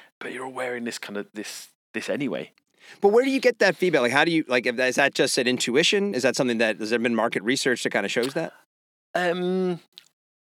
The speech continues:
Speaker 1: I think it's living and breathing it. We're all out cycling, we're out climbing, we're out skiing in Europe, in the States, in the U K. You see it, you go camping with a family at a weekend, you go for a bike ride with your mates on a Saturday. You kinda, I, I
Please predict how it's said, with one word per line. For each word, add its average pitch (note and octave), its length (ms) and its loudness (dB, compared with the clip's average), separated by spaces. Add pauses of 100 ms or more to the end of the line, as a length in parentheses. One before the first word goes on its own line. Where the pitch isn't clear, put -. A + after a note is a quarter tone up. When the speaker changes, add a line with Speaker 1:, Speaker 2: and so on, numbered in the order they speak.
(160)
Speaker 1:
I - 80 -2
think G#2+ 140 -6
it's F2+ 100 -12
living F#2 260 -6
and E2 100 -10
breathing G2+ 340 -6
it. G2 220 -6 (540)
We're A#2+ 180 0
all F#2+ 180 0
out F2+ 160 0
cycling, F2+ 540 -4 (180)
we're A2 120 0
out G#2+ 200 0
climbing, E2 500 -10
we're F#2+ 140 -2
out G2 180 -2
skiing F2 600 -8 (720)
in A2 160 -2
Europe, F2+ 380 -4
in G#2 100 -6
the F2+ 80 -8
States, - 420 -10
in F#2 80 -10
the F2 60 -10
U F2 160 -10
K. - 280 -16
You - 120 -12
see C#3 260 -8
it, A#2 100 -10
you A2 100 -10
go G2 200 -4 (500)
camping G#2+ 360 -4
with G2 100 -2
a F#2+ 40 -8
family G#2 360 -2
at F2+ 60 -4
a F#2+ 40 -6
weekend, A#2 520 -2
you G#2+ 40 -6
go G2 120 0
for - 80 -12
a - 20 -18
bike G2 240 -2
ride F#2+ 200 -4
with E2 40 -16
your F#2+ 100 -10
mates G2+ 240 -4
on F#2+ 60 -10
a F2 40 -10
Saturday. A2 600 -2
You G#2+ 80 -8
kinda, - 200 -20 (1300)
I, - 60 -6
I - 40 -10